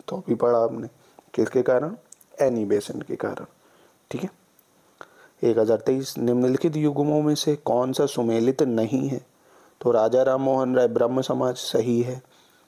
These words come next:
स्वामी दयानंद सरस्वती आर्य समाज भी सही है,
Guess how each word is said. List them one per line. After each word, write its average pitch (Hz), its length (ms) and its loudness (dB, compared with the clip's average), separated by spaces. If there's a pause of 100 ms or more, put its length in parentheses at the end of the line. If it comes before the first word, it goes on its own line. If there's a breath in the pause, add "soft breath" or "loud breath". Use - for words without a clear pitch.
स्वामी 110 320 -2
दयानंद 110 440 2
सरस्वती 110 460 0
आर्य 107 200 4
समाज 110 400 -2
भी 120 280 0
सही 123 380 -2
है, 131 300 -12